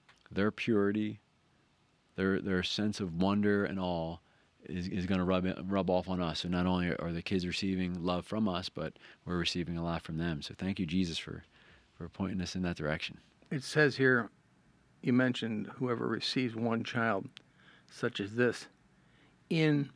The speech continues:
Speaker 2: my name." If we do things in the name of the Lord, we're, we're trying to copy him or, or imitate him and be a servant to them also. I keep thinking about that pyramid.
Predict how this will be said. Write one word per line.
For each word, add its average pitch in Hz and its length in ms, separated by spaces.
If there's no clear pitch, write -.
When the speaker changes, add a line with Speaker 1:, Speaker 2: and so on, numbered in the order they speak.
Speaker 2:
my 117 440
name." 113 460
If 135 180
we 226 120
do 202 180
things 151 300
in 147 160
the 135 80
name 131 240
of 117 60
the 107 60
Lord, 101 320
we're, 123 140
we're 117 80
trying 147 320
to 113 180
copy 143 360
him 139 320
or, 90 300
or - 140
imitate 127 520
him 143 280
and 120 140
be 123 80
a 120 80
servant 135 440
to - 80
them 113 260
also. 113 460
I - 60
keep - 240
thinking 123 220
about 113 220
that 110 240
pyramid. 131 420